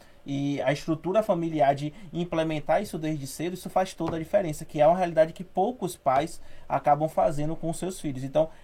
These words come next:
essa base que o Rodrigo, ele já trouxe, isso com toda certeza fez toda a diferença pra ele. E aí, Rodrigo, eu quero saber um pouquinho de você.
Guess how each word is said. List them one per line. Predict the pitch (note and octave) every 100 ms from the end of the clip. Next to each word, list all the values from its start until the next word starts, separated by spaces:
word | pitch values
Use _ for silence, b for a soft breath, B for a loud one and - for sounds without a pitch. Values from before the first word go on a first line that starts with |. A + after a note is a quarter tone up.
| B
essa | - F3+ G3+ F#3+
base | C#3 D3 A3 C#4+ A3+
que | F3
o |
Rodrigo, | D#3+ D3 C#3 C#3+ C#3
ele | C3
já | D3 E3
trouxe, | - C3 F#3+ - B B B
isso | E3 G#3+
com | G#3 G3+
toda | F3 F3
certeza | F#3+ E3 F3+
fez | F#3+ F3+
toda | E3+
a | F3
diferença | E3+ F3+ D#3 -
pra | F#3+ G3+
ele. | A2 - b b b b
E | -
aí, | A3
Rodrigo, | B3 G#3 D#3+ D3+ D3 b b
eu | F#3+
quero | G#3+ G#3
saber | - A3+ -
um | G3
pouquinho | - G#3+ G#3+
de | G#3+
você. | C4 - G3+ G3+